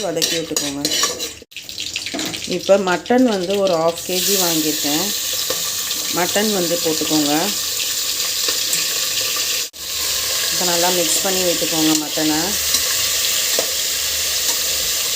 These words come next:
ஒரு தடவை வதக்கி விட்டுக்கோங்க. அதுக்கப்புறம் இதுல என்னென்ன மிக்ஸ் பண்ணணுமோ அதெல்லாம் நம்ம மி-, மிக்ஸ் பண்ணி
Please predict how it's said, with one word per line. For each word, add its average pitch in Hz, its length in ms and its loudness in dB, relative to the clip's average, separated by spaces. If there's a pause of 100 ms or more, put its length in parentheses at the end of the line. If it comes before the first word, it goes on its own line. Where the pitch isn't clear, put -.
(2000)
ஒரு 180 120 6
தடவை 196 300 6
வதக்கி 196 360 4
விட்டுக்கோங்க. 156 440 2 (1200)
அதுக்கப்புறம் 190 520 2
இதுல 190 180 6 (100)
என்னென்ன 202 220 2
மிக்ஸ் 190 340 -2
பண்ணணுமோ 185 420 2
அதெல்லாம் 175 260 4
நம்ம 165 200 2
மி-, 151 180 4
மிக்ஸ் 156 240 2
பண்ணி 190 180 4